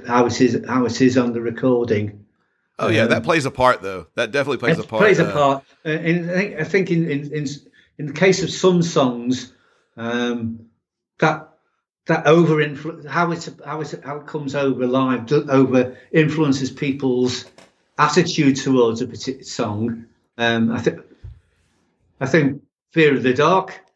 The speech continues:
Speaker 1: is a, is a good example of
Speaker 2: Oh,
Speaker 1: that.
Speaker 2: yeah.
Speaker 1: You know, it, on,
Speaker 2: Definitely.
Speaker 1: on, on record, it is nowhere near as good a song as it is
Speaker 2: Oh,
Speaker 1: in
Speaker 2: yeah.
Speaker 1: live performance. Um, but I think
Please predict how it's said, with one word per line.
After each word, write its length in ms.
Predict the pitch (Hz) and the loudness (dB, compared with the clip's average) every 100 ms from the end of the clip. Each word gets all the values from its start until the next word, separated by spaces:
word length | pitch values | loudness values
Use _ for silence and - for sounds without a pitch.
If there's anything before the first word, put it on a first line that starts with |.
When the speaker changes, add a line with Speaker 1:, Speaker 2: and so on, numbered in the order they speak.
| - | -20
Speaker 1:
is 160 | 117 | -10
a, 140 | 127 123 | -10 -10
is 100 | 117 | -12
a 40 | 123 | -10
good 180 | 127 113 | -6 -6
example 440 | 110 120 110 - | -6 -6 -6 -2
of 60 | 107 | 2
Speaker 2:
Oh, 300 | 120 120 101 | 4 4 2
Speaker 1:
that. 100 | 95 | 0
Speaker 2:
yeah. 320 | 92 87 87 - - | -4 -6 -10 -14 -2
Speaker 1:
You 100 | 139 | 2
know, 120 | 131 | 4
it, 220 | 147 139 - | 2 0 0
on, 240 | 156 170 | 2 2
Speaker 2:
Definitely. 200 | 190 156 | 0 0
Speaker 1:
on, 380 | 165 160 156 160 | 2 2 -2 -4
on 220 | 175 151 | -4 -2
record, 480 | 180 190 190 175 139 | -2 -2 0 0 -2
it 60 | 143 | -6
is 200 | 139 - | -8 -8
nowhere 580 | 143 151 175 165 160 147 | -6 0 2 4 2 2
near 280 | 151 156 | 0 0
as 140 | 143 131 | -2 -6
good 180 | 143 131 | -6 -6
a 60 | |
song 600 | 131 139 131 127 123 - _ _ - | -4 2 2 4 0 -4 _ _ -12
as 140 | 123 131 | -6 -2
it 100 | 143 | 2
is 260 | 139 135 | 2 2
Speaker 2:
Oh, 100 | 139 | 2
Speaker 1:
in 60 | 127 | 2
Speaker 2:
yeah. 120 | 107 | 4
Speaker 1:
live 240 | 135 131 127 | 4 2 0
performance. 600 | 131 - 123 113 113 113 - _ _ | -8 -4 -2 0 0 -4 -10 _ _
Um, 520 | 123 120 120 120 113 - _ _ _ - | -2 0 0 -2 -8 -18 _ _ _ 0
but 100 | 139 | 2
I 100 | 147 | 2
think 380 | 180 143 139 | 2 0 -2